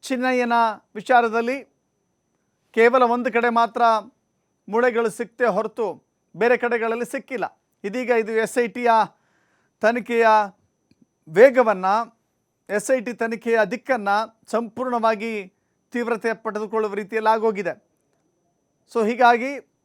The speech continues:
ನೇತ್ರಾವತಿ ನದಿ ತೀರದಲ್ಲಿ ನೂರಾರು ಶವಗಳನ್ನು, ಸಾವಿರಾರು ಶವಗಳನ್ನು ಹುತ್ತಿಟ್ಟಿದ್ದೇವೆ ಅಂತ ಹೇಳ್ತಾ ಇದ್ರಲ್ಲ, ಅದು ಎಲ್ಲೋ ಒಂದು ಕಡೆ ನಿಜವಿರಬಹುದೇನೋ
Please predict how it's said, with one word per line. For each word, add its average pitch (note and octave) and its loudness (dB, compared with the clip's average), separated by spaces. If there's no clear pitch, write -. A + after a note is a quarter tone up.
ನೇತ್ರಾವತಿ C4 4
ನದಿ A#3 -4
ತೀರದಲ್ಲಿ A#3+ -2
ನೂರಾರು B3 6
ಶವಗಳನ್ನು, A#3 -2
ಸಾವಿರಾರು C4 4
ಶವಗಳನ್ನು B3 -4
ಹುತ್ತಿಟ್ಟಿದ್ದೇವೆ A#3+ 4
ಅಂತ C#4+ -2
ಹೇಳ್ತಾ G#3+ -2
ಇದ್ರಲ್ಲ, G3 -4
ಅದು A3+ -2
ಎಲ್ಲೋ D4 6
ಒಂದು B3 -4
ಕಡೆ A#3+ 0
ನಿಜವಿರಬಹುದೇನೋ A#3 -2